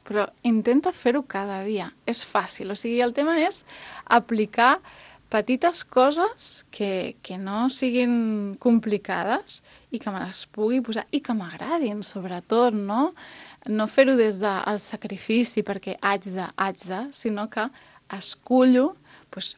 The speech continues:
ballar també, no? Escullo passar-m'ho bé, disfrutar. Escolta, ja m'he mogut.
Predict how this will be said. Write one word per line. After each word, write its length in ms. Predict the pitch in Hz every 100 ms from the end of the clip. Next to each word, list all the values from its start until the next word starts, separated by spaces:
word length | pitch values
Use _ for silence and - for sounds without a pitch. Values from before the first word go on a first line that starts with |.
| -
ballar 500 | 185 175 170 156 -
també, 320 | 190 - -
no? 160 | - -
Escullo 400 | 226 - 220 277
passar-m'ho 580 | - 196 - 226 277 254
bé, 140 | 269
disfrutar. 760 | 285 240 - 208 196 190 247 370 - -
Escolta, 320 | - - 254 202
ja 160 | 208
m'he 140 | 247 254
mogut. 500 | 233 220 233 226